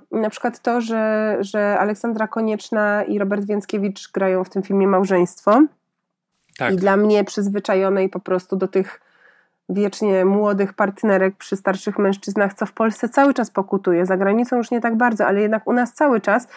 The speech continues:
Speaker 1: to było bardzo odświeżające. Mm.
Speaker 2: Tak, ja jeszcze chciałem,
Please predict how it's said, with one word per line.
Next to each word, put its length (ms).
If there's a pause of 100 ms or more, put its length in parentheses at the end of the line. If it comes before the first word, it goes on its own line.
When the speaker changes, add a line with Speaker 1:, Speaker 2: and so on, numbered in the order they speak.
(240)
Speaker 1:
to 100
było 160
bardzo 260
odświeżające. 800 (340)
Mm. 520 (360)
Speaker 2:
Tak, 200
ja 60
jeszcze 220
chciałem, 360